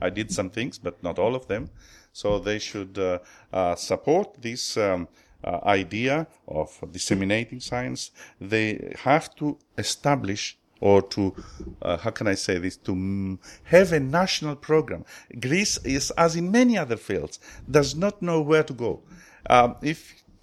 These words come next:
it's only individuals that we group together and we excel, uh, to, to our, uh, strength. But, uh, as a country, we have not yet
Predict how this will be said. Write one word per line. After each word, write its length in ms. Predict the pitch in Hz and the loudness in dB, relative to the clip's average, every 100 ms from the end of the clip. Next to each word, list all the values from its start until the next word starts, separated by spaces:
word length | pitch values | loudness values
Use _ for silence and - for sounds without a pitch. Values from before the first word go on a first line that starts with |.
| - | -10
it's 380 | 123 - - - - | -8 -4 -6 -6 0
only 320 | 202 214 214 | 2 2 0
individuals 840 | 170 165 151 202 160 139 90 - | -4 -6 0 0 2 4 4 2
that 260 | 95 87 - | -2 -4 -4
we 260 | 110 113 | -4 -4
group 380 | 110 110 190 202 | -4 2 2 2
together 580 | - 151 151 127 135 139 - - - | -8 4 6 8 4 2 -4 -16 0
and 180 | 131 131 | 0 2
we 220 | 143 139 | 2 4
excel, 540 | 135 - - 131 82 - _ _ - - - - _ _ | 2 4 8 8 8 0 _ _ -20 -20 -20 -20 _ _
uh, 140 | - - - | -8 -8 -8
to, 100 | - 180 | -12 -4
to 160 | - - | 0 6
our, 360 | 170 170 156 | 8 10 8
uh, 240 | 151 - 139 | 4 -2 -4
strength. 560 | - 147 131 95 - 95 - - _ | 6 8 8 4 -10 -14 -14 -20 _
But, 300 | 117 123 - | 4 4 6
uh, 220 | 127 120 117 - | 6 6 4 0
as 220 | 147 156 165 | 4 4 4
a 60 | |
country, 560 | 156 190 240 - 143 131 - - | 0 4 4 4 -2 -2 -10 -12
we 160 | - 151 | 0 2
have 180 | 170 170 | 2 4
not 320 | 240 247 - - _ - 147 | 4 2 -6 -16 _ -18 2
yet 320 | 180 190 | 4 4